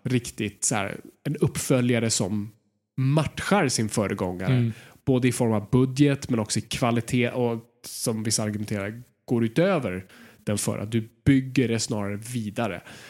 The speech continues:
Speaker 1: Eh, du gör inte liksom, du gör inte bara, "Vad, vad, vad gör Michael Corleone den här gången?"
Speaker 2: <laughs> Ja,
Speaker 1: Ja,
Speaker 2: det
Speaker 1: ska
Speaker 2: här
Speaker 1: s-
Speaker 2: uppdraget.
Speaker 1: Ja, precis. Nu ska jag slåss mot den här maffiabossen. Eh, utan det, det är snarare en f-, vad, vad är, alltså, det är en rätt intressant grej som är in-,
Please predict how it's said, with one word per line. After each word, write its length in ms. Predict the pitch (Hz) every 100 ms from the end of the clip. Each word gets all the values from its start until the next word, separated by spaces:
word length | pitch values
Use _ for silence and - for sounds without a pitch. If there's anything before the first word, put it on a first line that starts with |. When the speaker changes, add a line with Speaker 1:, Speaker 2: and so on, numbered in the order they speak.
| - - - -
Speaker 1:
Eh, 480 | 113 107 98 95 98
du 120 | 110
gör 220 | 104 101 98
inte 180 | -
liksom, 460 | 98 98 - 95 95 - _ _ _ _
du 100 | 113
gör 100 | 101
inte 160 | 101
bara, 160 | - 98
"Vad, 260 | 143 247 135
vad, 240 | 117 117
vad 260 | 131 123 139
gör 200 | 139 139
Michael 280 | 139 131
Corleone 340 | 143 156 156 165
den 80 | 165
här 80 | 165
gången?" 420 | 220 151 139 123 135
Speaker 2:
<laughs> 60 | 160 143
Ja, 260 | 156 139
Speaker 1:
Ja, 140 | 131 165
Speaker 2:
det 300 | 139 135 123
Speaker 1:
ska 80 | 131
Speaker 2:
här 120 | 131
Speaker 1:
s- 140 | 147 143
Speaker 2:
uppdraget. 400 | 135 120 120 -
Speaker 1:
Ja, 260 | 151 135 139
precis. 360 | 139 131 101
Nu 100 | 120
ska 100 | 120
jag 80 | 123
slåss 200 | 131 117
mot 100 | 131
den 80 | 117
här 120 | 143
maffiabossen. 580 | 123 107 - 98 95 95 - - - - - -
Eh, 220 | 110 107
utan 380 | 104 - 113 104
det, 420 | 104 95 98 110
det 80 | 113
är 40 |
snarare 280 | 104 - 98
en 100 | 101
f-, 140 | 104 -
vad, 320 | 127 127 117 170
vad 320 | 131 120 113
är, 320 | 127 131 143 110
alltså, 220 | 127 135
det 280 | 131 165 302
är 40 | 254
en 160 | 120
rätt 200 | 113 117
intressant 360 | 120 - 110 107
grej 320 | 104 101 101 - _ _ _ -
som 140 | 131
är 140 | 117 110
in-, 200 | 131